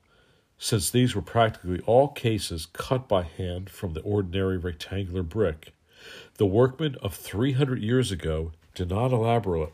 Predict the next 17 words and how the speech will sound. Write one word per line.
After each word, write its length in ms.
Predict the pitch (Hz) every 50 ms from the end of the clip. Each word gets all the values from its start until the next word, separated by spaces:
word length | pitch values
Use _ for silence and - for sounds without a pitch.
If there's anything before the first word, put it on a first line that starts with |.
| -
elaborate 680 | 87 90 95 104 123 147 151 123 101 85 78 73 76 78 - - - - - - - - - - _
his 240 | _ - 175 190 160
sections 540 | - - 127 113 104 - - - 90 80 -
to 120 | - -
rank 440 | 98 85 90 95 95 98 101 101 -
with 180 | - 90 85 78
those 380 | 98 107 110 107 98 95 82
of 140 | - 92 85
classical 540 | - - - 104 101 98 92 - - - 80
stonework. 640 | 78 - - 107 107 104 85 78 73 76 80 - - _ _ _ _ _ - - - - - - _
He 160 | _ - 110
did 220 | 92 82 131 143
not 180 | 143 160 151 139
attempt 600 | 139 131 135 - 127 120 110 - - - - -
to 320 | - - 104 98 95 87 - - _ _ _ _ _ _ _ _ _ -
imitate 600 | 151 190 190 185 - - - 95 87 87 82 -
stonework, 580 | - - - 92 87 80 80 85 85 90 87